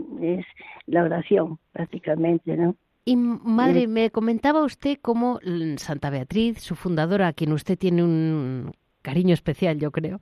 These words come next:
Speaker 2: eh,
Speaker 1: Ujú.
Speaker 2: mm, pasaba noches enteras en adoración al Santísimo, que ustedes tienen muchas horas de
Speaker 1: Sí, sí, sí.
Speaker 2: oración, ¿verdad?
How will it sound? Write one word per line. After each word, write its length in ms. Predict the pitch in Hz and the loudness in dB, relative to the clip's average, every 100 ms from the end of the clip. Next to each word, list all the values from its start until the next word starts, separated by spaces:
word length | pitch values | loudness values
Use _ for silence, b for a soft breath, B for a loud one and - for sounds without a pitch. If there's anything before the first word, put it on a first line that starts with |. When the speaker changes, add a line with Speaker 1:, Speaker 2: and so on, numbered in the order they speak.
| 175 262 B B B | -6 -6 B B B
Speaker 2:
eh, 580 | - 214 214 208 208 196 - - | 2 4 6 6 4 0 -6 -2
Speaker 1:
Ujú. 80 | 214 | 2
Speaker 2:
mm, 240 | 214 202 - _ _ - | 4 2 -2 _ _ -10
pasaba 360 | - 170 214 233 | -4 -2 2 4
noches 400 | 226 226 226 - | 2 2 0 0
enteras 480 | 175 196 190 185 220 | -2 0 0 0 0
en 100 | 196 | 2
adoración 460 | 170 160 147 185 | 2 0 0 2
al 120 | 156 151 | 2 0
Santísimo, 640 | 147 143 147 143 131 131 | -4 -2 -4 -4 -4 -4
que 100 | - | 2
ustedes 440 | 180 - 226 220 - | 2 2 4 4 2
tienen 300 | - 208 185 | 2 6 6
muchas 380 | 185 220 180 160 | 4 2 0 0
horas 200 | 165 156 | 0 2
de 60 | 156 | 2
Speaker 1:
Sí, 60 | |
sí, 20 | |
sí. 60 | 147 | 2
Speaker 2:
oración, 420 | 135 214 196 131 | 2 2 2 2
¿verdad? 320 | 135 147 196 | -2 -2 -2